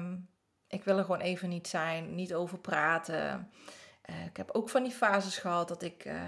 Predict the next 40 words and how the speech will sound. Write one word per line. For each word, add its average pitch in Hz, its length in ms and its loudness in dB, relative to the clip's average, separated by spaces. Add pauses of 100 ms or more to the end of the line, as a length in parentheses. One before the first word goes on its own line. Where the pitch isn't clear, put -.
(1080)
ja, 196 280 -2
iets 214 180 0
wilde 294 320 10
in 269 60 10
het 254 100 4
ondernemerschap 240 800 6
en, 208 260 -2
en 226 160 4
daar 233 160 8
vol 440 560 10
in 339 240 6
ging. 285 260 8
En 220 140 4
ik 214 100 -2
was 202 260 -2
zo 262 300 8
enthousiast, 196 580 4
en 180 80 2
dat 175 140 -4
vertel 190 240 6
ik 185 80 -2
trouwens 185 280 -2
ook 196 160 -2
in 175 120 0
mijn 180 220 2
verhaal, 190 340 0
podcast - 480 -8
twee. 247 360 2 (920)
Ehm, 202 920 4
en 202 140 4
dat 202 140 6
lukte 269 300 4
niet. - 480 -10 (200)
En 208 280 2
waarom 269 260 12
lukte 339 280 4
dat 202 200 8
niet? 196 240 2
Dat 214 200 -2
was 226 500 6